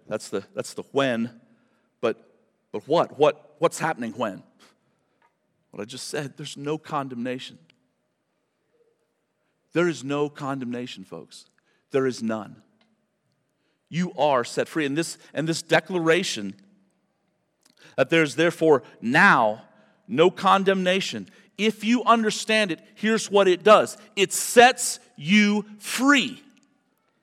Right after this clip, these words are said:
It sets you free. "There is therefore now no condemnation for those who are in Christ Jesus." Look at verse two. "For the law of the Spirit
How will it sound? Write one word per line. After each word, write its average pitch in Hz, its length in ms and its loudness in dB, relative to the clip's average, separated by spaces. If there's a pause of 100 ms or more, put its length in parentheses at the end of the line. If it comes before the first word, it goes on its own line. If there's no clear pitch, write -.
(300)
It 180 100 -10
sets - 320 -6
you 262 80 -12
free. 262 400 -8 (1120)
"There 247 180 8
is 214 140 0
therefore 233 440 4
now 202 440 2 (140)
no 202 180 2
condemnation 190 760 0
for 180 240 2
those 190 240 2
who 185 100 -4
are 180 80 4
in 175 120 -2
Christ 180 440 0
Jesus." 185 580 -6
Look 151 140 -6
at 156 60 -10
verse 156 200 -4
two. 190 260 -4 (260)
"For 196 200 4
the 175 120 2
law 196 360 4
of 170 140 -4
the 165 60 -6
Spirit 220 500 2